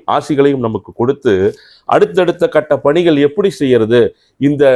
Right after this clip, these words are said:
நிரந்தரமற்ற இந்த உலகில் நமக்கு இடப்பட்ட கடமைகளாக, ஒரு அண்ணனாக, ஒரு அப்பாவாக, ஒரு கணவராக, இல்ல பெண்களாக இருந்தால் தங்கையாக, ஏதாவது ஒன்று அவரவருக்கு இடப்பட்ட அந்த பாத்திரங்களை முழுமையாக ஏற்று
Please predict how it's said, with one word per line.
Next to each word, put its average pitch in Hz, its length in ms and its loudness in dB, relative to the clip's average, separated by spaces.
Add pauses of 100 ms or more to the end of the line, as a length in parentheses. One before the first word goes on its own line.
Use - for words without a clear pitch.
(160)
நிரந்தரமற்ற 175 920 0
இந்த 151 340 0
உலகில் 143 480 2 (300)
நமக்கு 151 400 -2
இடப்பட்ட 165 480 0
கடமைகளாக, 127 680 0 (140)
ஒரு 104 140 0
அண்ணனாக, 123 580 0 (640)
ஒரு 107 240 2
அப்பாவாக, 117 800 0
ஒரு 98 200 -2
கணவராக, 107 680 -2 (120)
இல்ல 175 220 0 (560)
பெண்களாக 156 480 0
இருந்தால் 120 380 0
தங்கையாக, 127 640 0 (120)
ஏதாவது 170 440 0
ஒன்று 120 300 -2 (100)
அவரவருக்கு 156 600 0
இடப்பட்ட 151 440 -2
அந்த 117 200 -2 (100)
பாத்திரங்களை 113 760 0 (540)
முழுமையாக 170 800 2
ஏற்று 117 420 -2